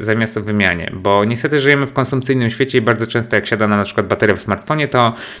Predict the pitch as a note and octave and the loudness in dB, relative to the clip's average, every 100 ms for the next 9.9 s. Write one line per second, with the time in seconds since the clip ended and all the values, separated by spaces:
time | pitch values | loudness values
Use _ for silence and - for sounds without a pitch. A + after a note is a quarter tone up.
0 | - A#2+ C3 C3 A#2+ A#2+ A#2 A2+ A2 A2 | -6 0 2 4 4 6 8 8 6 4
1 | A#2 A#2 A2+ A2 A2 G#2 G#2 G#2+ A2 - | 4 4 2 2 2 4 4 4 4 2
2 | A2 G2+ A2+ G#2 G2+ G2 G2+ G#2 G2 - | 0 2 2 0 0 0 2 2 0 -2
3 | A2+ A2+ A2+ A2 G2+ G#2+ G#2 - G#2 G2 | -2 0 0 -2 -2 -2 -6 0 2 2
4 | G2 - - G2 F#2+ - G2 - G#2+ A#2 | 0 -2 -2 -2 -2 -2 -2 0 0 4
5 | B2 A2+ - G2+ F#2 G2+ F#2+ G2 - D#3 | 4 2 0 -4 -2 -2 -2 -2 -4 -2
6 | C3 G2 F2+ F2+ F2+ G2 G2+ A#2 C3+ C#3 | 0 0 -4 -6 -6 -4 -6 -2 2 2
7 | C3 B2+ A#2 A2 - - - A#3 F3+ C#3 | 2 0 0 -2 -4 -18 0 4 4 4
8 | C3+ C3 A#2+ G#2 A#2 A2+ G#2+ G2 F#2+ F#2+ | 4 4 4 4 4 2 0 0 2 2
9 | F#2 F2+ G#2+ G2+ G#2 G2 D#2 D2+ | 2 0 6 8 8 6 2 -4